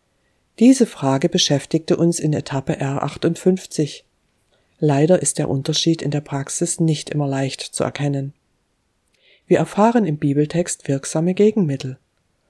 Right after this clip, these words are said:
Grundsätzlich ist entscheidend, dass jeder Jesus-Nachfolger kontinuierlich dem Wort Gottes gehorsam bleibt. Von den Christen in Rom war dieses ernsthafte Bestreben bekannt. Weiterhin sollen die Jesus-Nachfolger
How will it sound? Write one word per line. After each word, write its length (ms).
Grundsätzlich 800
ist 220
entscheidend, 760
dass 220
jeder 280
Jesus-Nachfolger 1120
kontinuierlich 880
dem 180
Wort 240
Gottes 380
gehorsam 500
bleibt. 440
Von 220
den 160
Christen 360
in 140
Rom 340
war 140
dieses 340
ernsthafte 600
Bestreben 580
bekannt. 600
Weiterhin 640
sollen 320
die 140
Jesus-Nachfolger 1160